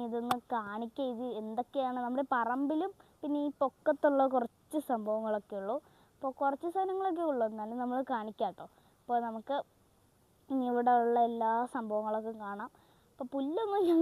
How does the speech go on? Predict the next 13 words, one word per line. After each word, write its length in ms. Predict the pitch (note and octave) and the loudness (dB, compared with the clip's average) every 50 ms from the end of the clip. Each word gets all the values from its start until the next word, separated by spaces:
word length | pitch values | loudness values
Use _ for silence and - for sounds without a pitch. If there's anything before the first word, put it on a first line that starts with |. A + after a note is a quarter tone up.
| D4+ C4+ | 6 6
കാണിക്കില്ല, 380 | B3+ B3+ A#3+ - C4 A#3+ A#3 A3+ A3+ | 4 2 0 -2 0 0 0 0 0
നമ്മൾ 140 | A3+ A#3 B3 C#4 C4+ B3+ | 0 0 0 2 6 6
വളർത്തുന്ന 520 | A#3 A#3 A#3 A#3+ - - D4 D4+ D#4 E4+ E4 D#4+ | 6 6 6 4 2 0 0 0 2 0 2 2
കുറച്ച് 260 | D#4 D4 D4 D#4 D#4 - D4 | 2 2 2 -2 -2 0 0
സംഭവങ്ങൾ. 420 | B3 A3+ A3 A3 G#3 G3 G3 G3 A#3 D4+ _ - _ _ _ | -2 -2 -2 -4 -4 -4 -4 -6 -6 -6 _ -18 _ _ _
അപ്പോൾ 120 | _ - A#3 B3 | _ -8 -4 -4
നമുക്കിനി 360 | A#3+ A#3+ - C#4 C4 C4 C4 C4 A#3+ A3+ | -4 -4 -4 -4 -4 -2 -2 -2 -2 -2
നേരെ 380 | A3 G#3+ A3 A3 A3 A3 A#3 A3 G#3+ | -2 -2 -4 -4 -4 -4 -4 -6 -6
വീഡിയോയിലേക്ക് 400 | G#3 G3 F#3+ F#3+ F#3+ - - G#3+ A3 | -6 -6 -8 -8 -8 -8 -8 -6 -2
പോവാം. 180 | A#3+ C4 D4 C#4 - _ _ _ _ _ _ _ _ _ _ _ _ _ _ _ - - - D4 | 0 0 0 -2 -4 _ _ _ _ _ _ _ _ _ _ _ _ _ _ _ -20 -12 -6 -4
നമ്മുടെ 240 | C#4 C4+ C4+ C#4 D4 C#4 C4+ C4 C4 | -4 -2 0 0 0 0 -2 -2 -2
ഈ 20 | C#4+ D4+ D4+ D4 C4+ | 0 0 0 0 -2
ഇപ്പോഴത്തെ 480 | - _ _ - - D4+ D4+ D4 - | -4 _ _ 0 2 2 2 4 4